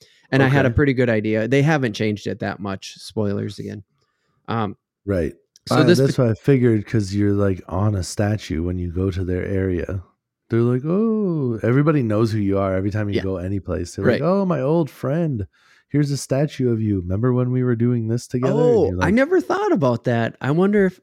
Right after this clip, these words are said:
Speaker 1: I just, because every time you start a Zelda, you basically start from zero and you have insomnia, basically, but not in this case.
Speaker 2: Mm,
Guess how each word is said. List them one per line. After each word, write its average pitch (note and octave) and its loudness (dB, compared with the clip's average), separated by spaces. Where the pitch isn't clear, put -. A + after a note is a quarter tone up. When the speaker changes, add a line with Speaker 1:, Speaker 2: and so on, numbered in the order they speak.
Speaker 1:
I D3 4
just, A3 -2
because D#3 2
every D#3 2
time C#3 2
you B2 0
start B2+ 0
a A#2 0
Zelda, A2 0
you G#2 -4
basically G#2 -4
start A2 -8
from G#2 -8
zero A2 -2
and F#2+ -6
you A2+ 0
have G2+ -6
insomnia, G2+ -10
basically, - -14
but A2+ -12
not A2 -6
in G#2+ -10
this G#2 -12
case. A2 -12
Speaker 2:
Mm, G#2 -12